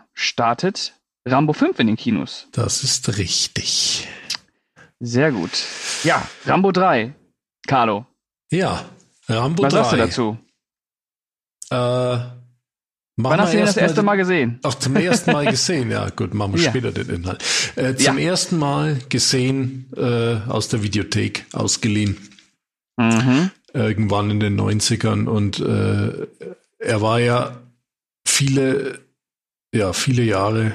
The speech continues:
Speaker 2: nur geschnitten ab achtzehn in der
Speaker 1: Er war
Speaker 2: Videothek.
Speaker 1: indiziert,
Speaker 2: Äh,
Speaker 1: ne?
Speaker 2: ja, ja, er war indiziert, aber trotzdem noch Cut.
Speaker 1: Mhm.
Speaker 2: Ja.
Speaker 1: Ja. Und, äh, wie hat er dir damals gefallen?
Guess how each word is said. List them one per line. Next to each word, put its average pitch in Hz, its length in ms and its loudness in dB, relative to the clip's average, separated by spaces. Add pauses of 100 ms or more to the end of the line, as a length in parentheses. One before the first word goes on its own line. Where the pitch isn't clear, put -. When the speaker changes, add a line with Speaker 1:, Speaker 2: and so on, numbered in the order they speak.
Speaker 2:
nur 113 560 0 (340)
geschnitten 143 1040 0
ab 117 180 -2
achtzehn - 760 -2
in 104 160 -2
der 101 100 0
Speaker 1:
Er 113 160 2
war 139 100 4
Speaker 2:
Videothek. 156 180 2
Speaker 1:
indiziert, 196 400 4
Speaker 2:
Äh, 123 40 2
Speaker 1:
ne? 170 220 4 (140)
Speaker 2:
ja, 110 180 2
ja, 135 160 2
er 127 120 0
war 123 120 2
indiziert, 120 500 0
aber 113 180 0
trotzdem - 460 0
noch 98 220 -4
Cut. - 300 -2 (680)
Speaker 1:
Mhm. 160 440 6 (2500)
Speaker 2:
Ja. 143 120 0
Speaker 1:
Ja. 143 260 2 (720)
Und, 156 420 2
äh, 139 420 4 (640)
wie 127 140 2
hat 143 60 4
er 143 60 2
dir 135 120 2
damals 131 280 2
gefallen? 127 440 0